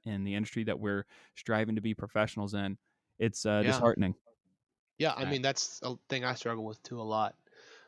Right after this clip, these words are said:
Speaker 2: especially just, like, you know,
Speaker 1: 'Cause I wanna take everything
Speaker 2: mingling
Speaker 1: everybody says
Speaker 2: and
Speaker 1: at face value. Like, I want it
Speaker 2: But you
Speaker 1: to be
Speaker 2: can't,
Speaker 1: real.
Speaker 2: you can't. Yeah, and it's just, it's, it's, it sucks. And that's just, like, a hard lesson that I'm still learning, and who knows if I'll ever learn it. I,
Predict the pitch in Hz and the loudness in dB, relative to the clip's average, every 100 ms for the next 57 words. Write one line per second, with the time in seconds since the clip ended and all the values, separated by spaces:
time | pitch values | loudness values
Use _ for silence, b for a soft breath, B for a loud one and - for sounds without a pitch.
0 | b - - 135 135 123 113 - 113 107 | b -16 -2 -2 0 -4 -4 -4 -4 -6
1 | _ b b b b b _ _ 123 113 | _ b b b b b _ _ -4 0
2 | 185 214 226 214 202 120 170 170 180 180 | 2 4 4 6 4 4 2 2 2 2
3 | 160 151 151 143 160 143 143 - 139 - | 0 0 0 0 0 0 -2 0 0 0
4 | 110 110 117 - - _ _ _ _ - | 0 0 0 -4 -12 _ _ _ _ -6
5 | 113 123 135 120 110 - 151 110 92 67 | -2 0 0 0 0 0 2 2 2 -2
6 | 113 - 131 123 - 127 131 123 123 117 | -8 -10 -6 -4 -2 2 2 2 -2 -4
7 | 123 - - 123 - 120 120 - - B | -4 -4 -4 -4 -4 -2 -2 -4 -8 B
8 | B B B 120 120 - 107 104 - - | B B B -4 -2 -2 0 -2 -2 -4
9 | - _ _ - 110 107 104 113 - _ | -6 _ _ -8 -4 -4 -6 -12 -20 _
10 | b b b b b b 160 165 214 240 | b b b b b b 2 4 6 6
11 | 180 147 170 143 143 143 139 123 123 123 | 6 8 6 8 4 2 -2 0 0 0
12 | 117 - 151 120 113 104 - 113 117 113 | 0 4 4 4 -2 -4 -4 -2 0 0
13 | 110 104 123 139 117 117 113 110 113 110 | -2 -6 -6 0 0 0 -2 -2 -2 -2
14 | 104 104 98 90 - 104 110 107 | -6 -6 -8 -8 -4 -2 -2 -4